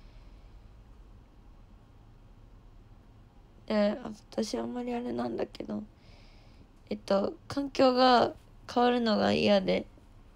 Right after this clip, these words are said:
これもなんか前言ったかな？あんま覚えてないけど、あの、フローラも、えっと、継続するのね。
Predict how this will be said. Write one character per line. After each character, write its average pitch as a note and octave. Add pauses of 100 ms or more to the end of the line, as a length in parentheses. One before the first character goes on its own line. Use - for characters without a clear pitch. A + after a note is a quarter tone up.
(760)
こ -
れ -
も A#3 (280)
な -
ん -
か -
前 G#3+
言 A3+
っ -
た C4
か -
な？ - (320)
あ G#3+
ん G#3+
ま G#3+
覚 A3+
え A3+
て A3
な G3+
い G#3
け -
ど、 - (920)
あ A3
の、 G3 (1400)
フ B3
ロ D#4
ー -
ラ G#3+ (1040)
も、 C4+ (2250)
え -
っ - (100)
と、 - (760)
継 B3
続 A#3+
す A#3
る A3
の G3
ね。 -